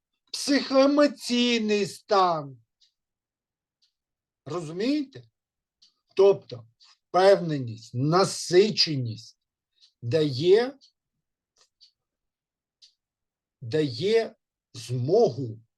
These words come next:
говорити про те, що кандидат у водії підготовлений і має фундаментальні знання. І так, шановні, значить, не все зразу робиться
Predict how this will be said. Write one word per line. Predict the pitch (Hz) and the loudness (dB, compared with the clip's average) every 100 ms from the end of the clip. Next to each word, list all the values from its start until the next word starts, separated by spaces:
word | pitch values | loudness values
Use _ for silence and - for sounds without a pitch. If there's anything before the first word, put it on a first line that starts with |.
| _ _ _ _ _ _ _ _ _ _ _ _ _ _ | _ _ _ _ _ _ _ _ _ _ _ _ _ _
говорити | 123 165 139 123 117 240 - 285 277 - | -4 -2 -2 -2 2 2 0 -10 -12 -14
про | 143 131 | -10 -8
те, | 113 - 165 208 233 _ | -10 -4 -2 -2 -8 _
що | - - 156 180 | -6 -4 -4 -8
кандидат | - 175 156 165 151 180 165 120 | -4 -4 -2 -4 0 2 2 0
у | 147 | -8
водії | 127 123 143 135 165 240 233 - - _ | -8 -6 -6 -6 -6 -8 -10 -20 -20 _
підготовлений | 196 190 127 170 185 - 202 214 190 175 156 143 | -2 2 4 4 2 4 6 6 4 2 0 0
і | |
має | 143 175 220 226 | 0 0 0 -2
фундаментальні | - 151 135 139 135 120 175 170 160 | -4 -6 -4 -4 -6 -4 -4 -4 -6
знання. | 120 139 127 113 - - - - | -10 -10 -10 -12 -14 -14 -14 -4
І | 190 | -2
так, | 208 196 120 | 2 2 4
шановні, | - 196 220 208 123 113 113 - - - - - - | 4 4 6 4 2 -2 -6 -12 -14 -12 -14 -10 -4
значить, | 139 208 196 160 160 135 113 | 0 4 6 4 0 -2 -4
не | 143 156 202 240 | -4 0 4 4
все | 214 - 240 226 | 2 0 4 4
зразу | 165 175 190 180 139 143 | 4 4 4 4 4 0
робиться | 139 190 208 214 233 - 247 262 | 4 6 6 4 -2 -2 -2 -2